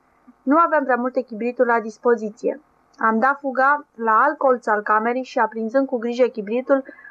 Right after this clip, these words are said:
am mai dat foc unui snop de paie. Flăcările proaspete mi-au ridicat moralul. Și pe vremuri, când ieșeam cu prietenii și făceam focuri de tabără,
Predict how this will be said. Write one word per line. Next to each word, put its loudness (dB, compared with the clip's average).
am 2
mai 2
dat 0
foc -2
unui -4
snop 0
de 2
paie. 0
Flăcările 0
proaspete 0
mi-au 2
ridicat 0
moralul. 0
Și -16
pe 0
vremuri, 0
când -4
ieșeam -2
cu -4
prietenii 2
și -10
făceam -2
focuri -2
de -2
tabără, 0